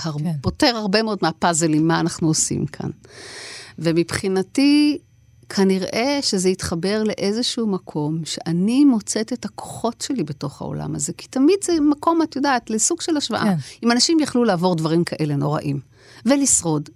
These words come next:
Speaker 1: ולעלות ארצה, ולהקים משפחות, ו-,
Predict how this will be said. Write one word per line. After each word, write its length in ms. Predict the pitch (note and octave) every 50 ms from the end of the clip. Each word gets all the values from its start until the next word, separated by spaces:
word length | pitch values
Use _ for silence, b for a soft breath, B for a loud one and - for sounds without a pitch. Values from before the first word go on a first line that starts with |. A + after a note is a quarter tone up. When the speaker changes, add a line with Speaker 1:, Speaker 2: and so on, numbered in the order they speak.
| -
Speaker 1:
ולעלות 540 | A#3 A#3+ D#4+ E4 D#4+ D4+ C#4 B3+ A#3 A3 -
ארצה, 320 | - D3+ C#3+ C#3+ - - - D3+
ולהקים 520 | D3+ F3 A3+ D4 F4 E4+ C#4+ - - C#4 B3
משפחות, 580 | A3 - - - - - - C3+ - - - - b b b b b b b b b b b b b b b b b _ -
ו-, 300 | E3+ E3 E3 E3 -